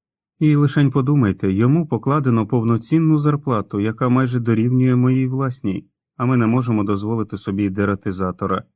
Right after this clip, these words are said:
Отаке от вважається політикою у двадцять першому столітті, офіцери Гірі».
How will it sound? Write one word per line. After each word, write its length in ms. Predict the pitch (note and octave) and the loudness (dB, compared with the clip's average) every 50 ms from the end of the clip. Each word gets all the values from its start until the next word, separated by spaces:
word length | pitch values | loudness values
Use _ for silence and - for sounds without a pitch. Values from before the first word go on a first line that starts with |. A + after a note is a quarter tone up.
| _ _ _ _ _ - | _ _ _ _ _ -8
Отаке 380 | C#3 C#3 - D3 C#3+ - D3 D#3 | -8 -6 -4 -6 -4 -2 0 0
от 240 | D3 A#2+ - - | 0 0 -2 -4
вважається 600 | B2 A#2 A#2 A2 G#2 A#2 G#2+ G#2 G2 - - G#2 | -4 -4 -4 -2 -2 -2 -2 -4 -4 -4 -6 -8
політикою 680 | - - G#2+ G2 G2+ G#2 - - A2 - - G#2 G2+ G2 | -4 -2 -2 -2 -2 -2 -4 -6 -8 -4 -2 0 0 0
у 40 | G2 | 0
двадцять 420 | G2 G2+ G#2 G2 - G#2 F#2+ - | -2 -2 -4 -4 -4 -6 -8 -6
першому 360 | - G2+ - - G#2 G2 F#2+ | -6 -6 -6 -4 -4 -4 -4
столітті, 500 | F2+ - - G2+ F#2+ F#2+ F#2 - - G2+ | -4 -6 -6 -6 -4 -4 -6 -6 -6 -6
офіцери 460 | F#2+ F2+ - F#2 - - G2 F#2+ F#2+ F#2 | -6 -6 -6 -10 -10 -8 -6 -6 -6 -6
Гірі». 360 | F2+ F#2+ F#2 F#2 F#2+ G2 | -6 -6 -6 -6 -6 -8